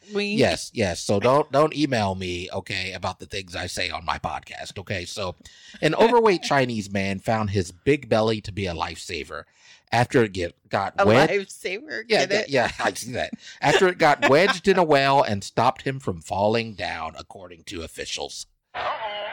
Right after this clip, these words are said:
Speaker 2: Yeah, I, I don't, I, yeah, that's what happens, I guess. So the twenty-eight-year-old, only identified as Lou, got trapped in his family's well after breaking through the wood that had been used to cover it in his hometown.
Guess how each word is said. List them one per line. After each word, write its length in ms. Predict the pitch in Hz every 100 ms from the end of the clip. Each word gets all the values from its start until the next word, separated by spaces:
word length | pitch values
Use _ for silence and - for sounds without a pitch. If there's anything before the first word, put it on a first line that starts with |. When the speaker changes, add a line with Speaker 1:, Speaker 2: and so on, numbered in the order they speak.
| -
Speaker 2:
Yeah, 380 | - 113 101 98
I, 240 | - 104 107
I 120 | 92 104
don't, 220 | 95 98 -
I, 140 | 101 - -
yeah, 180 | - 82
that's 200 | 80 101
what 100 | 104
happens, 360 | 80 78 - 76
I 80 | 78
guess. 240 | 80 78
So 260 | - 107 90 - _ _
the 100 | -
twenty-eight-year-old, 880 | - 233 226 196 170 131 127 123 120 -
only 320 | 131 180 208 -
identified 720 | 131 131 120 - 107 101 -
as 280 | 92 90 -
Lou, 540 | 92 107 98 76 82 - _ _ _ _
got 220 | - 117 -
trapped 340 | - 202 214
in 120 | 139
his 180 | 120 110
family's 540 | - 117 135 139 117 104
well 260 | 101 98 98
after 260 | 92 -
breaking 480 | 87 107 135 139 131
through 220 | - 135
the 80 | 131
wood 380 | 101 110 104 95 - _ _ _ -
that 140 | -
had 180 | - 131
been 180 | 117 101
used 320 | 113 143 131
to 60 | -
cover 340 | - 120 107 113
it 100 | 104
in 120 | 101
his 220 | 98 -
hometown. 680 | 113 107 95 98 85 85